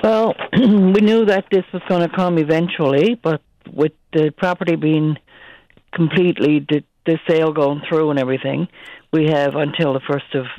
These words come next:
May to find somewhere else to operate the food bank.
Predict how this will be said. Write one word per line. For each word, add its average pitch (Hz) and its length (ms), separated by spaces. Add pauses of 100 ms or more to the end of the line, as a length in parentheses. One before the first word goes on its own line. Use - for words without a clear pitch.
(160)
May 135 480 (300)
to 131 380 (800)
find 220 260
somewhere 170 300
else 156 200 (200)
to 156 420 (100)
operate 151 360
the - 120
food 202 220
bank. - 240